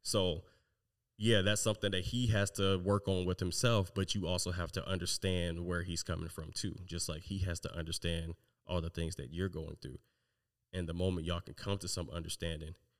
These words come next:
the connection ten times better. Last but not least, and I actually do think this is number one, the other two are interchangeable, but this is number one to me, and that's communication. You gotta know how to talk to a person,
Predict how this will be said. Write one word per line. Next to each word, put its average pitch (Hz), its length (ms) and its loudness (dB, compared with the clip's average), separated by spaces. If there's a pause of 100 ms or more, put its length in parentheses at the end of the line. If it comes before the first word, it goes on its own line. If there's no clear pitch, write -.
(380)
the 92 60 -4
connection 87 580 0 (160)
ten 92 160 0
times 85 300 -4
better. - 260 -12 (1400)
Last 107 300 8
but 101 100 6
not 87 200 0
least, 110 420 -2 (720)
and 98 160 4
I 110 180 8
actually 107 220 6
do 92 300 4
think 95 240 4
this 104 180 6
is 87 100 0
number 82 220 -2
one, 71 380 -6 (180)
the 90 160 0
other 104 260 2
two 92 220 0
are 82 60 -2
interchangeable, 82 680 -4
but 78 120 -12
this 110 160 0
is 101 100 -2
number 90 220 -2
one 95 220 0
to - 120 -8
me, 82 240 -8
and 92 100 0
that's 101 220 2
communication. 123 720 4 (600)
You 117 100 -2
gotta 127 200 8
know 98 340 8 (360)
how 120 320 4
to 117 140 -2
talk - 300 0
to 98 160 4
a 85 40 0
person, 85 460 0